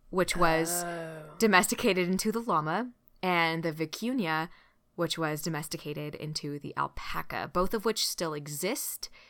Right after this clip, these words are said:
Speaker 1: both of which have been domesticated in South America, and the wild counterparts live in the grasslands in South America.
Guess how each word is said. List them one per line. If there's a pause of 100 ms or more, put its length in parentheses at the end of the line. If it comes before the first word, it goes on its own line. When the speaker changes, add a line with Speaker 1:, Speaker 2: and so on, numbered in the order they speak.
(640)
Speaker 1:
both
of
which
have
been
domesticated (480)
in
South
America, (420)
and
the
wild
counterparts
live
in
the
grasslands
in
South
America.